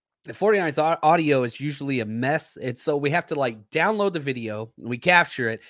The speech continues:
then we gotta run it through all kinds of synthesizers because the audio is just so bad. Then we gotta magnify it. So for every video you see <laughs> uh, in this show, just know that that's about twenty minutes of work. And maybe it's because I'm bad at this stuff. Juan's great.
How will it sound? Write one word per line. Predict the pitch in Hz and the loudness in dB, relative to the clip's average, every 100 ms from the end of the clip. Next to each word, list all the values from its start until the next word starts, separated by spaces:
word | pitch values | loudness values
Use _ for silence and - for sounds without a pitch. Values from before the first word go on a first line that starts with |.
| - - | -12 -6
then | 139 196 | -2 0
we | 214 | 4
gotta | 196 160 | 4 4
run | 170 | 2
it | 175 - | 0 0
through | 156 | 2
all | 151 | 2
kinds | 175 156 123 | 0 -4 -4
of | |
synthesizers | - 151 147 - 127 117 113 - | -6 -6 -6 -4 -4 -4 -8 -12
because | 113 110 | -12 -8
the | 110 | -4
audio | 123 139 127 | 0 0 0
is | 110 | -4
just | - 107 | -10 -14
so | - 127 | -4 -4
bad. | 110 113 113 113 | -2 -4 -4 -4
Then | 170 | -2
we | 196 | 0
gotta | 175 127 | 2 0
magnify | 123 147 165 151 - 110 | -2 -2 -2 -4 -6 -6
it. | 107 - - _ | -6 -12 -20 _
So | - 143 127 | -2 0 0
for | - | 0
every | 143 302 320 | 2 2 2
video | 190 214 214 | 0 2 2
you | 175 143 180 | 2 0 -4
see | - 147 180 - - - - | -4 2 2 4 0 0 0
<laughs> | 339 - - - | -2 -2 -20 -2
uh, | 151 147 160 - _ - | 0 2 0 -2 _ -2
in | 143 185 185 | 0 2 4
this | 190 | 2
show, | - - 131 143 180 - _ _ _ - 151 | 2 -2 0 0 0 -6 _ _ _ -12 -6
just | - 311 - | 0 0 2
know | 208 214 | 4 4
that | 170 190 240 156 | 4 0 0 -2
that's | 190 320 | -2 -2
about | 392 359 247 | 0 2 0
twenty | - 220 240 | 4 4 4
minutes | 208 190 175 | 2 0 -2
of | 139 | -8
work. | 127 127 104 - | -2 -2 -2 -8
And | 123 131 127 | -8 -6 -4
maybe | 175 233 | -2 -2
it's | 226 - | -4 -6
because | 185 165 | -4 0
I'm | 156 151 | 0 0
bad | 135 143 175 | 0 0 0
at | 175 | -2
this | 185 175 | -8 -8
stuff. | - 175 - | -4 -4 -2
Juan's | 131 196 175 | 0 0 0
great. | - 127 113 | -2 -2 -2